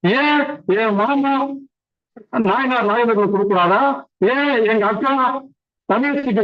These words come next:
கொடுக்க கூடாதா? ஏன் எங்க அண்ணன் பொன்னாருக்கு கொடுக்க கூடாதான்னு கேக்குறான். ஆனா இந்த முண்டம் ஏன் அந்த நிர்மலா சீதாராமனுக்கு கொடுத்த, ஏன்டா அதை வாங்கி எங்களுக்கு கொடுக்கல அப்படின்னு இந்த முண்டை கேட்கவே இல்லை. இந்த முண்டத்திற்கு நாம்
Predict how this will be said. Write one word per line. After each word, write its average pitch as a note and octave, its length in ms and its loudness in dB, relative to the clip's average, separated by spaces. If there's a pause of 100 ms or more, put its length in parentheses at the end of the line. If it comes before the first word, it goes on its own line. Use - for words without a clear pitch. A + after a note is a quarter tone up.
கொடுக்க G3+ 200 0
கூடாதா? F#3 360 2 (480)
ஏன் C#4 200 0
எங்க A3+ 140 0 (100)
அண்ணன் B3 380 0 (320)
பொன்னாருக்கு B3+ 480 0
கொடுக்க A#3 220 0
கூடாதான்னு G#3 420 2
கேக்குறான். F3+ 400 2 (300)
ஆனா G#3 160 0 (120)
இந்த F#3 180 0
முண்டம் A3+ 420 2 (520)
ஏன் D#4+ 240 0 (400)
அந்த A3+ 240 2 (540)
நிர்மலா D4+ 420 2
சீதாராமனுக்கு B3 640 2
கொடுத்த, G#3+ 240 0 (640)
ஏன்டா D#4 340 2 (480)
அதை D4+ 200 2
வாங்கி D#4 360 0
எங்களுக்கு C4+ 340 0
கொடுக்கல G#3 300 0 (400)
அப்படின்னு A3+ 260 2
இந்த A#3 140 2
முண்டை C4 180 2 (120)
கேட்கவே C4+ 420 -2
இல்லை. G#3 200 0 (600)
இந்த G#3 200 2
முண்டத்திற்கு B3+ 600 0 (460)
நாம் D#4 340 0